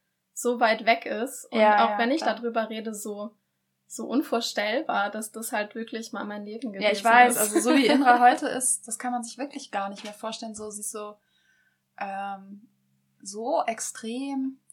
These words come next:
Speaker 2: ruhig und ausgeglichen und erwachsen und weise.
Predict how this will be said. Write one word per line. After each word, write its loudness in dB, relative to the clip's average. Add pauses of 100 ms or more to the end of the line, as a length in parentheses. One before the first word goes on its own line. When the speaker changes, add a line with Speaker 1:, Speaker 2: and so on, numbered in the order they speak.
(160)
Speaker 2:
ruhig -6 (380)
und -14
ausgeglichen -4
und -10
erwachsen -6
und -8
weise. -2